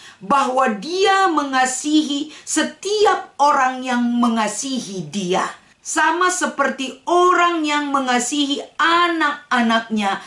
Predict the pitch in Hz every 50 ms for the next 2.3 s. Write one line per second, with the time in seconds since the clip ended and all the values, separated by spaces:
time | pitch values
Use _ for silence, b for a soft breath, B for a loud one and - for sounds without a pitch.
0 | B B B 240 277 285 285 269 262 254 247 240 277 302 320 330 320 320 294 254
1 | 247 233 226 240 226 214 220 220 214 214 214 208 208 202 185 147 170 185 156 160
2 | 180 - - 240 - -